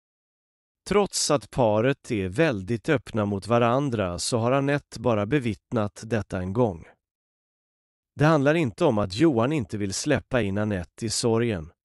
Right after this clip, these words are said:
utan om att han helst vill vara själv när han gräver ner sig.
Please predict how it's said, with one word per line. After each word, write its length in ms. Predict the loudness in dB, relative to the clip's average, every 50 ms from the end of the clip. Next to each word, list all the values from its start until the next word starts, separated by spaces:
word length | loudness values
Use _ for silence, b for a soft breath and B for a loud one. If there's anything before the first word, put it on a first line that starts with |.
| _ _ _ _ _ _ _ 0
utan 400 | 2 2 2 2 2 2 4 4
om 100 | 4 2
att 100 | 2 0
han 120 | 0 -2 0
helst 580 | 0 0 0 0 -2 -2 -4 -6 -6 -6 -4
vill 160 | -4 -2 0
vara 220 | 2 2 2 0 0
själv 600 | -2 0 0 2 2 2 0 -4 -6 -8 -8 -6
när 140 | -4 -4 -2
han 160 | -2 -4 -2
gräver 360 | -2 -2 -2 -2 -2 -2 -2
ner 240 | -2 -2 -4 -4 -4
sig. 380 | -6 -6 -6 -8 -10 -12 _